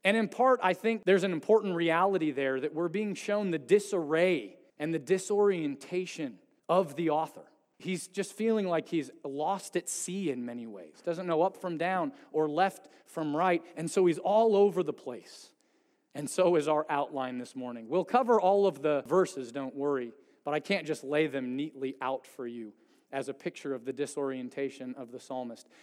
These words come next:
And again, my hope and prayer is that you will be equipped to walk alongside others,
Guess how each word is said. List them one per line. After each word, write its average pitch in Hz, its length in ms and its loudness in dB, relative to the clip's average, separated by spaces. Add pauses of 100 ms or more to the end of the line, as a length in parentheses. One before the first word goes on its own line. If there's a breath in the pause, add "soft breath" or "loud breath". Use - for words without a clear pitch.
And 160 120 -2
again, 208 260 6
my 170 140 2
hope 214 220 2
and 175 140 -4
prayer 196 420 2
is 127 220 -4
that 139 120 -12
you 165 140 -4
will 196 80 0
be 175 140 2
equipped - 560 0 (460 soft breath)
to - 20 -4
walk 151 280 2
alongside 160 580 0
others, 220 460 0